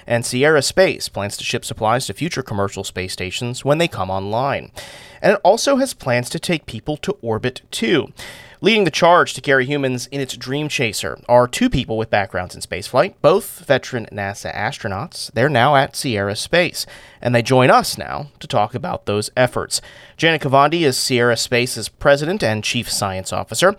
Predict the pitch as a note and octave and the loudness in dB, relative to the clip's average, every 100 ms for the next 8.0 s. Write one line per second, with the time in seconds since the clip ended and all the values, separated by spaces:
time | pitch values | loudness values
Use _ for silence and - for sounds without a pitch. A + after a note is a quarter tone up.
0 | - - - - C#3 F3+ E3 E3 C4+ - | -8 -18 -20 -8 4 4 6 4 4 4
1 | A2+ - - A2+ A2 A2 A#2 - D3+ D3+ | 0 0 -4 -2 0 0 0 0 -4 -2
2 | D3 F#3 G3+ G2+ C2 - - C3+ E3+ _ | 2 2 2 -2 -2 -4 -2 -4 -4 _
3 | A2+ C3 B2+ G2+ D2+ - _ - G3+ G3 | -2 0 0 0 -6 -16 _ 2 4 6
4 | A#3+ B3 A3+ A#3 - - - G3 G3+ F#3+ | 6 6 2 -4 -8 -8 4 4 6 2
5 | D#3 D3 - - - - D3 C3 - C#3 | 6 4 4 -16 -20 -8 -8 -6 -2 -2
6 | B2 - - C#3+ C3+ B2+ - B2+ - B2 | -2 -10 -2 2 2 2 2 2 0 -6
7 | - B2+ B2 A#2 A2 G#2+ G#2+ G#2 - | 0 4 2 0 -2 2 2 0 -6